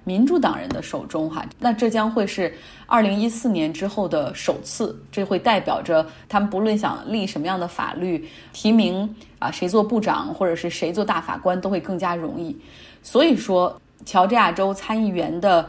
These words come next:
选举哈，对这两党来说都非常重要。特朗普和彭斯、拜登和 Kamala Harris，他们都已经目前正在乔治亚州在做最后的拉票。结果出炉之后，相信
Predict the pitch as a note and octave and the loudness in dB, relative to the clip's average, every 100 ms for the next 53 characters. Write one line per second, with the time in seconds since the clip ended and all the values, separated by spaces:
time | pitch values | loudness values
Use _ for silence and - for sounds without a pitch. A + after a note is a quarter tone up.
0 | - - - - E3 A3+ B3 C#3 - B2 | -4 -16 -8 -2 4 6 4 0 -6 -6
1 | - G3 E3+ D#3+ - G3+ E3+ D#3 G3 F3+ | 0 2 2 2 -2 0 0 0 2 0
2 | - - E3+ E3+ G3 G3+ A#3+ A3 D#3 D#3 | 0 -4 -4 -2 -2 0 0 0 -2 -2
3 | E3 D3+ C#3 - - - - - - _ | -4 -4 -6 -8 -20 -20 -20 -20 -20 _
4 | - D#4+ E4 D#4 G3+ G#3+ G#3+ G3+ A3+ B3+ | 6 6 6 4 2 0 0 0 -2 -2
5 | B3+ B3+ - - - - A3+ G3+ A3+ A3+ | -2 -4 -14 -20 0 4 4 4 0 0
6 | G#3 - A3 G#3 G3 G#3 G#3 G#3+ - G#3 | -2 0 0 2 2 2 2 0 -2 0
7 | G#3 G#3 G#3+ D3+ E3 F3 E3+ - - - | 2 2 2 0 -2 -4 -6 -14 -12 0
8 | G#3+ G#3 E3 E4 C4+ A3 F3+ F3+ D#3 F3+ | 0 2 0 2 2 2 2 0 0 -2
9 | D#3 F#3+ F3+ D#3 F3+ F3+ - - - F#3 | -2 0 0 0 0 0 -4 -8 -2 0
10 | F#3 E3+ A3+ G#3 - F3+ - E3 E3 - | 0 0 0 0 0 -2 -2 -2 -2 -2
11 | F3+ - - - _ _ - - B3 B3 | -4 -4 -8 -20 _ _ -20 4 6 6
12 | G3+ A#3+ A3 A3 A#3+ B3 F3+ G3 G#3 G#3+ | 4 2 2 4 6 6 4 0 2 0